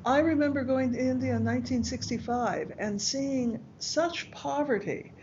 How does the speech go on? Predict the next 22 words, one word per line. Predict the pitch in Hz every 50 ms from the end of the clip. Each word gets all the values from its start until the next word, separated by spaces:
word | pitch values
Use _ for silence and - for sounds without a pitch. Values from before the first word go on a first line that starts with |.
| - - - - - -
that | 233 226 226
I | 240 240
thought, | 233 247 269 262 262 262
"Well, | 240 269 285 330 339 311
maybe | 254 233 262 320 359 359 359 302 294 277 262 233 - - - - -
some | - - - 277 302 339 359 330
kind | 320 - 294 294 294 285 269 269
of | 220 202
guided | - 226 247 269 277 277 277 240
economy | 240 240 - - 262 294 311 294 269 214 180 170 185
to | 190 - -
try | - - 254 262 262 247 240 240 -
and | - 226 214 208 202 - -
help | - 294 392 427 - -
these | - 185 175 170
people | - - 202 175 165 - - - - - 175
who | 220 262
were | 247 226 220
literally | 233 254 285 359 370 370 311 226 220 226 214 214
dying | 185 196 202 214 214 214 208 190
of | 175 185
starvation | - - 190 190 185 190 190 196 - - 156 139 147